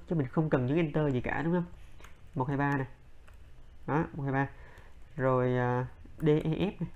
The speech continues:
Đó, tương tự mình nhấn clear thử ha. Clear. Thì nó cũng tự động render lại.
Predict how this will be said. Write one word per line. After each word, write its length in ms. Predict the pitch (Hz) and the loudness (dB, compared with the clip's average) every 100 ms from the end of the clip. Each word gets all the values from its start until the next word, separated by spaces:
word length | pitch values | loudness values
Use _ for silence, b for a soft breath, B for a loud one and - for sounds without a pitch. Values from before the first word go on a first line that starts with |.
| - - - - - - | -14 -18 -18 -18 -10 0
Đó, 220 | 165 202 | 2 2
tương 120 | 151 | 0
tự 140 | 143 - | 0 2
mình 160 | 135 | 0
nhấn 140 | 131 165 | 0 4
clear 260 | 156 151 | 6 6
thử 100 | 143 | 6
ha. 140 | 151 151 b b - - | 2 2 b b -14 2
Clear. 200 | 151 143 b b - - - - - | 4 4 b b -16 -18 -14 -12 -4
Thì 120 | 131 | 0
nó 120 | 127 | 2
cũng 180 | 165 135 | 0 0
tự 120 | 117 | 0
động 160 | 110 131 | 2 2
render 220 | 139 131 | 0 2
lại. 160 | 127 | 0